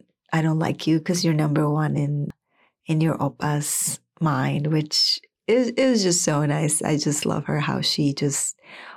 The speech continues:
won her over with food and just telling her, like, "Yeah, you're number one for your brother. So I just hate you a little bit." But I thought that was just Sawol's, of course, you know,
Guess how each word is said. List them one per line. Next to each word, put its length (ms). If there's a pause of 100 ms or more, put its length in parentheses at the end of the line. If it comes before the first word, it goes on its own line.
won 160
her 100
over 260
with 200
food 300
and 120
just 220
telling 320
her, 200
like, 240
"Yeah, 220
you're 180
number 300
one 200
for 120
your 140
brother. 400
So 480 (760)
I 280
just 260
hate 180
you 160
a 100
little 180
bit." 460 (180)
But 140
I 120
thought 340
that 160
was 180
just 480 (580)
Sawol's, 500
of 140
course, 460 (100)
you 120
know, 160